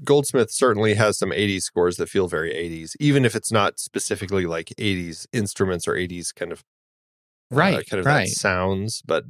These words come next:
Speaker 1: they still feel that way. So I'm, I'm
Speaker 2: They,
Speaker 1: not
Speaker 2: yeah,
Speaker 1: surprised.
Speaker 2: they do.
Speaker 1: Yeah.
Speaker 2: Yeah. I do have one, um, uh, as, uh, one, I don't know, we're gonna call this, uh, a fact, a real-time fact-checking, a correction. Andy, as far as I can tell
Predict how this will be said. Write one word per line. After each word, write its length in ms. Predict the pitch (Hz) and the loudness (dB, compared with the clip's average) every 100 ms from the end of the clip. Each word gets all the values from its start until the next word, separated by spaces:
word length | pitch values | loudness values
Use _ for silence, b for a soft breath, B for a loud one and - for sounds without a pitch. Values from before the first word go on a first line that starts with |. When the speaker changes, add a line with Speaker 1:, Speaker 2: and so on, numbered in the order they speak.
| - | -8
Speaker 1:
they 140 | - 95 | -4 -2
still 280 | - 90 | -2 -4
feel 220 | 80 - 82 | -2 -6 -6
that 140 | 92 | -8
way. 120 | 87 87 | -10 -10
So 240 | - 123 | -2 0
I'm, 140 | 117 120 | 0 0
I'm 80 | 143 | 0
Speaker 2:
They, 40 | |
Speaker 1:
not 140 | 135 123 | 0 0
Speaker 2:
yeah, 60 | 123 | -2
Speaker 1:
surprised. 240 | 117 110 104 | -2 -2 -2
Speaker 2:
they 100 | 101 | -4
do. 320 | 110 98 107 _ _ _ - | -2 -4 -6 _ _ _ -12
Speaker 1:
Yeah. 80 | - | -12
Speaker 2:
Yeah. 40 | 113 _ _ _ _ _ _ - | -12 _ _ _ _ _ _ -2
I 80 | 160 | 2
do 160 | 190 | 4
have 240 | 185 214 165 | 4 4 2
one, 680 | 156 135 147 156 160 156 156 - | 0 2 4 4 4 2 0 0
um, 480 | 131 120 117 110 104 _ _ - | 2 4 4 2 -2 _ _ -12
uh, 120 | 131 - | -8 0
as, 220 | 135 - - | 0 0 -6
uh, 220 | 185 90 | -6 -6
one, 580 | - - - 139 143 135 | -8 -10 -6 2 2 2
I 100 | 147 | 2
don't 100 | 143 | 2
know, 140 | 120 98 | 4 4
we're 100 | 120 | 4
gonna 160 | 135 | 2
call 440 | - - 165 156 147 | 0 0 4 4 4
this, 340 | 123 117 - - | 4 4 2 0
uh, 380 | 117 110 101 101 - | 2 4 4 0 -2
a 100 | 113 | -6
fact, 480 | - 175 180 - | 0 2 2 0
a 140 | 123 113 | -2 0
real-time 440 | 113 131 - 120 | 2 2 2 0
fact-checking, 800 | 104 151 147 - 143 - 135 127 | 2 0 0 0 0 2 0 0
a 120 | 113 | -2
correction. 720 | 107 - 120 139 - 135 123 123 | -6 -2 0 0 0 0 0 0
Andy, 420 | 127 131 127 113 | 0 2 2 2
as 160 | 113 - | 0 0
far 220 | - 165 | 2 4
as 160 | 185 135 | 4 4
I 180 | 135 127 | 2 2
can 320 | - 131 117 | 0 0 0
tell 540 | - - 127 92 98 | 0 2 2 2 -2